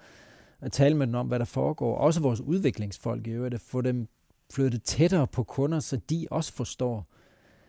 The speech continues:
hvad der sker. Vi har lavet nogle workshops i øjeblikket, hvor vi faktisk har,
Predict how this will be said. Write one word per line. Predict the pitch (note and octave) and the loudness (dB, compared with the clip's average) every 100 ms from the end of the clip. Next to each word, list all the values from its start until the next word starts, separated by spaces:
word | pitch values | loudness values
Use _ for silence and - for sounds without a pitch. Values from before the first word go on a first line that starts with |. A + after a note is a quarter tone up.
| - | -6
hvad | C#3 | -4
der | A2 | -2
sker. | - C3 B2 | -4 -2 -2
Vi | A2+ | 0
har | B2 | 2
lavet | C3 D#3 | 4 4
nogle | C3 A2 | 2 2
workshops | D3 - C#3 A#2+ - | 0 0 -2 -2 -4
i | |
øjeblikket, | A#2 C3 C#3+ B2+ B2+ | -2 -2 0 -2 0
hvor | A2 B2+ | 2 2
vi | A#2 | 2
faktisk | G2+ C3+ D3 - G#2 - | 0 -2 -2 -6 -10 -8
har, | G#2+ A2+ G#2+ | -4 -2 -2